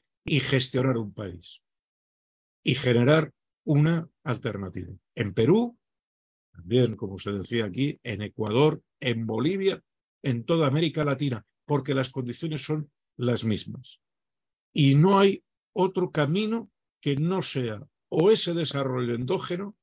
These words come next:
o ese empoderamiento que costará esfuerzo, lucha, trabajo, o el desastre,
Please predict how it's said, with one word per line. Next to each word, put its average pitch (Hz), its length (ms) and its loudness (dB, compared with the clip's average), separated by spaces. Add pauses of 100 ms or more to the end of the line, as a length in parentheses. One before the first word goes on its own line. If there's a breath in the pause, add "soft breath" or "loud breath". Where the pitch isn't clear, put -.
(480)
o 151 200 4
ese 202 180 4
empoderamiento 160 840 2
que 131 160 -2
costará 143 440 -2
esfuerzo, 135 720 0 (260)
lucha, 143 680 2 (180)
trabajo, 160 680 2 (880)
o 123 120 0
el 98 120 -4
desastre, 104 640 -4